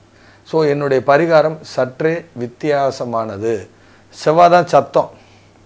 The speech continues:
சூரியன் செவ்வாய்ங்கிறது கிரக யுத்தம். அதுல போய் சுக்கிரன் மாட்டிருச்சு, அது அஸ்தங்கத்துல இருக்கு. அப்ப சப்த கன்னிகள், அப்ப இந்த சப்த கன்னிகளுடைய வழிபாடு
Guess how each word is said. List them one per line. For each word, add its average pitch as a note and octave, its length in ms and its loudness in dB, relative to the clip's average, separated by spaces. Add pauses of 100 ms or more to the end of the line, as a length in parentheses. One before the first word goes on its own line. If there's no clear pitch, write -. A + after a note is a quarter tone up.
(1200)
சூரியன் F3+ 440 4
செவ்வாய்ங்கிறது D3+ 500 4
கிரக D3 280 2
யுத்தம். C3 400 -8 (480)
அதுல D3+ 260 2
போய் F3+ 200 -2
சுக்கிரன் E3 340 0
மாட்டிருச்சு, C3+ 440 0 (1040)
அது D3 180 2
அஸ்தங்கத்துல C#3 600 2
இருக்கு. A2 200 -8 (160)
அப்ப B2 280 -8
சப்த D#3+ 540 -4
கன்னிகள், C#3+ 480 -4 (1500)
அப்ப D#3 160 4 (280)
இந்த D#3 120 -2
சப்த D3+ 340 0
கன்னிகளுடைய D3+ 580 0
வழிபாடு C3+ 440 2